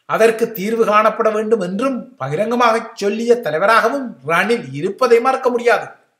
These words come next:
தெற்கின் பிரதான அரசியல் கட்சி தலைவர்களில் விரல் விட்டு எண்ணக்கூடிய ஓரிருவரை தவிர இலங்கை தீவில் இனப்பிரச்சனை உள்ளது, அது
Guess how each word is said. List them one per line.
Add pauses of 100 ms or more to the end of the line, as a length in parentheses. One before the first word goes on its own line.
(320)
தெற்கின்
பிரதான (120)
அரசியல்
கட்சி (120)
தலைவர்களில் (360)
விரல் (100)
விட்டு (100)
எண்ணக்கூடிய (280)
ஓரிருவரை (100)
தவிர (480)
இலங்கை (100)
தீவில்
இனப்பிரச்சனை (120)
உள்ளது, (360)
அது